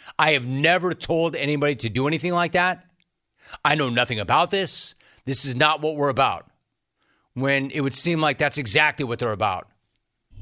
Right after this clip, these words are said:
And the other topic is the Bills, the Bills Mafia. "Jim, I have had season tickets for fifteen years. I think McDermott is fine. He ended our playoff droughts,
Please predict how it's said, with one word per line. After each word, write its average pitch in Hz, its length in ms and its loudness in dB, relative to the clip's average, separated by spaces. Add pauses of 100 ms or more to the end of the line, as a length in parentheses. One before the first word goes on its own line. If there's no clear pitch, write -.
(1120)
And 160 240 2
the 156 60 4
other 139 140 2
topic 131 360 0
is 117 640 -2 (240)
the 127 80 -4
Bills, 104 380 0
the 113 80 -4
Bills 123 200 0
Mafia. 120 520 0 (500)
"Jim, 123 320 0 (400)
I 147 200 4
have 175 120 -2
had 156 220 0
season 151 500 0
tickets 123 580 0 (220)
for - 180 -2
fifteen 139 600 0
years. 110 480 -2 (280)
I 151 140 2
think 226 300 -2
McDermott 147 500 0
is 123 120 -2
fine. 104 440 0 (480)
He 170 260 0
ended 185 260 2
our 233 140 2
playoff 139 400 -2
droughts, 123 540 0